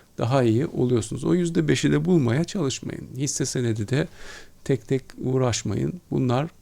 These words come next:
e, çok iyi şeyler bence, uygun bu tip şeyler için. Şimdi bu S P U S'i aldık. Bunun içerisinde neler var? Holdings. Bakın olan şeyler Microsoft, Apple, Nvidia, Amazon,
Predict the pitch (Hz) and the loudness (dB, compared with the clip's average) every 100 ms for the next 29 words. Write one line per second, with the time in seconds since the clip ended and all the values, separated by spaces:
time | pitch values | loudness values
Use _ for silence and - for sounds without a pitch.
0 | - 143 - 117 120 117 - 151 - - | -8 -6 -4 -4 -8 -8 -4 -4 -6 -20
1 | _ - - - 123 131 151 - 123 117 | _ -20 -16 -6 -4 -4 -4 -4 0 0
2 | 113 110 - 104 104 - 123 127 117 110 | 0 -2 -4 -6 -6 -2 0 4 2 2
3 | - 110 - - - - - - - - | -6 -12 -10 -10 -10 -10 -12 -12 -14 -18
4 | - - 196 185 240 196 - 175 170 180 | -12 -2 2 6 8 6 6 8 8 8
5 | - - - 151 151 131 - 170 165 - | 0 -18 -4 6 8 8 6 2 2 -2
6 | - - 123 113 - - - - 180 240 | 0 4 4 0 -10 -16 -18 0 6 6
7 | - 185 131 131 131 180 - - 165 143 | 6 4 4 2 2 0 0 4 6 8
8 | 113 107 175 - _ - _ _ _ _ | 6 2 -2 -6 _ -20 _ _ _ _
9 | - - - 151 156 127 117 143 - - | -20 -20 2 10 12 12 8 4 -6 -16
10 | - - 170 175 165 - 170 180 175 156 | -20 -4 4 6 4 6 8 8 8 4
11 | 139 151 151 160 165 143 - 135 - 139 | 2 4 4 4 4 2 2 -2 0 -2
12 | 139 135 127 - 131 131 131 131 123 117 | 2 4 4 2 2 2 4 2 2 2
13 | 113 117 123 120 113 117 | 0 0 0 2 0 -4